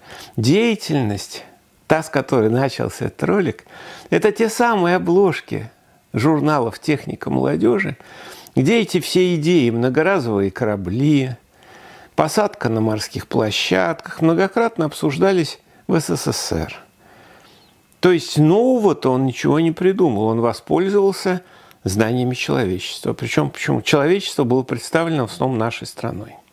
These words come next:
Таким образом, если говорить о космических проектах, то это просто-напросто человек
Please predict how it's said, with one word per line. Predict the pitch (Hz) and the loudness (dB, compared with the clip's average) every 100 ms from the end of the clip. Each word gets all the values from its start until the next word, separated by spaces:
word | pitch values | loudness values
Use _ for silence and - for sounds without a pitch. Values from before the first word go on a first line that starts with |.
| _ - - - - - - - | _ -20 -20 -18 -16 -14 -16 -2
Таким | - 185 285 277 | 0 2 2 2
образом, | 285 233 190 214 190 151 | 4 2 2 2 0 2
если | 165 170 165 | 2 2 -2
говорить | 156 165 165 151 | 2 2 4 2
о | 156 | 0
космических | 160 156 170 170 - - 156 | -2 -4 -2 -2 -4 -12 -8
проектах, | 196 226 254 - - | -2 0 0 -2 -2
то | - | 0
это | 226 - | 0 -2
просто-напросто | - 143 - 143 127 120 - - | -2 -2 -2 -4 -4 -8 -12 -14
человек | - 127 107 107 170 - | -4 0 0 0 -4 -8